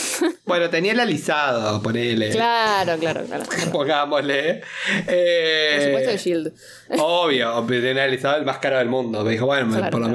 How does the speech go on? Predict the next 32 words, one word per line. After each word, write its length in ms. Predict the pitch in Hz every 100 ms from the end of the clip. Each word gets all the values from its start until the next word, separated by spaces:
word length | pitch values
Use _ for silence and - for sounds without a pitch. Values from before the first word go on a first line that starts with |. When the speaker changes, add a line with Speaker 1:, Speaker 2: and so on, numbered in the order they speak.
| 123
Speaker 1:
menos 120 | 151
voy 100 | 147
a 40 |
estar 160 | 127 123
Speaker 2:
Pero 80 | 117
Speaker 1:
diosa". 140 | 127
Speaker 2:
bueno. 240 | 120 160 131
No, 120 | 214 226
ahí 160 | 254
hay 120 | 349
una 100 | 339
escena 260 | 269 262 247
muy 180 | 233 220
tierna 500 | 208 185 170 165 160
entre 200 | 156 156
ellos 180 | 165 160
dos. 280 | 151 156 175
Speaker 1:
Sí, 180 | 143 131
Speaker 2:
Eh, 120 | 160
Speaker 1:
porque 160 | 170 175
ella 100 | 240
está 140 | 226
como 200 | 175 156
triste, 320 | 135 160 -
está 120 | 120 143
como 180 | 151
meditabunda, 800 | 143 127 123 135 147 156 151 147 139
está 160 | 147
como, 200 | 139 139
mm, 80 | 147
Speaker 2:
Claro. 340 | 160 160 156
Speaker 1:
melancólica. 840 | 151 131 131 139 160 160 156 180